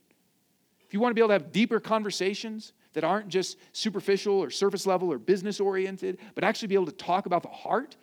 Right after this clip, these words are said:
this is one of the key ways that you can actually say, "Can I share something that God's been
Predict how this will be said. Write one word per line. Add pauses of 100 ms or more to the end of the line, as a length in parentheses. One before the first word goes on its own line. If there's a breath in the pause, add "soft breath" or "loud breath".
(240 soft breath)
this
is
one
of
the
key
ways (260 soft breath)
that
you
can
actually
say,
"Can
I
share
something
that
God's
been